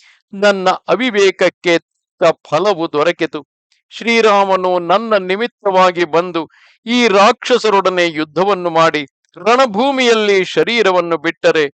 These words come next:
ಆ ವಾರ್ತೆಯನ್ನು ಕೇಳಿ ಕೌಸಲ್ಯಾದೇವಿಯು ಆ ಸ್ವಾಮಿಯ ಬಾಲ್ಯಾವಸ್ಥೆಯಲ್ಲಿ ಉಂಟಾದ ಚರಿತ್ರೆಗಳನ್ನು, ಆ ಮಹಾತ್ಮನ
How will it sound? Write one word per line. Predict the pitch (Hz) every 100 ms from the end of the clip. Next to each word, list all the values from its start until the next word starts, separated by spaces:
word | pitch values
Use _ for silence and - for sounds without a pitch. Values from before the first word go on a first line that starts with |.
| _ _ _ _
ಆ | 180 180 170
ವಾರ್ತೆಯನ್ನು | 156 156 214 - 196 180 165 160
ಕೇಳಿ | 151 170 170 165 143 _ _ _ -
ಕೌಸಲ್ಯಾದೇವಿಯು | 240 254 254 233 214 196 185 196 185 185 180 175 -
ಆ | 180 190 180
ಸ್ವಾಮಿಯ | - 175 175 226 214 180 170 127
ಬಾಲ್ಯಾವಸ್ಥೆಯಲ್ಲಿ | 143 196 226 240 254 233 - - 196 185 180 170
ಉಂಟಾದ | 151 170 185 180 170 160 -
ಚರಿತ್ರೆಗಳನ್ನು, | 147 175 190 190 165 160 156 151 139 _ _ _ _ _ _ _ _ _ 170
ಆ | 196 196
ಮಹಾತ್ಮನ | 180 170 175 220 - 180 170